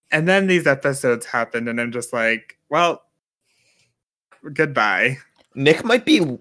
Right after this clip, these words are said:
Speaker 2: like, honestly, like, Nick might be last on my winner contender list.
Speaker 1: Um,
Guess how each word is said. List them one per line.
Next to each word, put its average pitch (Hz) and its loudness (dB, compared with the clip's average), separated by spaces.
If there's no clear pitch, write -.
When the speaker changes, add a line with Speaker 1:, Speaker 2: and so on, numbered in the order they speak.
Speaker 2:
like, 143 2
honestly, 123 4
like, 113 0
Nick 147 0
might 123 0
be 127 0
last 117 -2
on 139 -2
my 143 0
winner 151 0
contender 160 -2
list. 180 0
Speaker 1:
Um, 214 -2